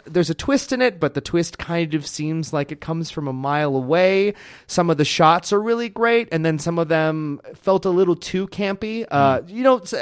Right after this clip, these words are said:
Speaker 1: I think some camp can work in a movie like this, but there's one particularly towards the end of the film where there's a lot of bright colors, and it was just an off-putting mess for me personally.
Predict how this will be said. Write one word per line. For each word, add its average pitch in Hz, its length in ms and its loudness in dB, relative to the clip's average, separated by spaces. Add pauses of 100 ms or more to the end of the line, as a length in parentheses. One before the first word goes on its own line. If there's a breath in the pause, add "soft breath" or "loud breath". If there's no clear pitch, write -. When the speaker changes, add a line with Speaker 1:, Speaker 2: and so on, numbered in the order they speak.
Speaker 1:
I 220 100 4
think 247 220 -4
some 226 160 0
camp 202 380 -4
can 190 180 -4
work 175 240 2
in 190 40 -6
a 190 40 -2
movie 190 260 -6
like 208 220 -2
this, 233 240 0
but 160 220 2 (460 loud breath)
there's 156 320 4
one 151 360 0
particularly 165 420 -6
towards 139 360 -4
the 135 200 -4
end 156 240 -4
of 139 140 -4
the 147 80 -2
film 131 420 -2
where 127 160 -4
there's 123 140 -4
a 139 40 -4
lot 127 220 0
of 120 140 -6
bright 123 240 -2
colors, 123 500 -2
and 127 240 -6
it - 80 -10
was 117 180 -6
just - 380 -6
an 131 140 -4
off-putting 113 560 -4
mess 117 280 -6
for 139 140 -4
me 131 180 0
personally. 113 720 -6